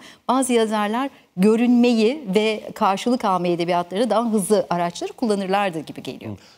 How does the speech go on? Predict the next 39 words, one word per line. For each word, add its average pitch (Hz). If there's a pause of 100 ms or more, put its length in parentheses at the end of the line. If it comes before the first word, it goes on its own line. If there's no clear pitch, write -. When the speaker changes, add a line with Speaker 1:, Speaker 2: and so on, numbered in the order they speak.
Speaker 2:
Tanpınar 139
böyle 117
görünmeyi, 127 (100)
e, 92
seviyor 131
muydu? 76
Speaker 1:
Tabii. 262 (340)
Speaker 2:
Ama 220
Speaker 1:
Derdi 302
Speaker 2:
hep, 285
hep 233
Speaker 1:
o 359
zaten. 440
Speaker 2:
görünmemekle 160
alakalı 117
bir 214
Speaker 1:
Ama 320
Speaker 2:
sorunu 185
var. 104
Speaker 1:
bakın 240
yine 302
aynı 311
şeyi 277
söyle-, 254
tekrar 269
düşüyorum 240
ama, 294 (400)
e, 202 (800)
kendisini 277 (260)
bazı 254
insanların 208
görmesini 151
istiyordu. - (920)
Onlar 302
görmüyor 294
diye 170
deliriyordu. 160
"Beni 294
görün." 302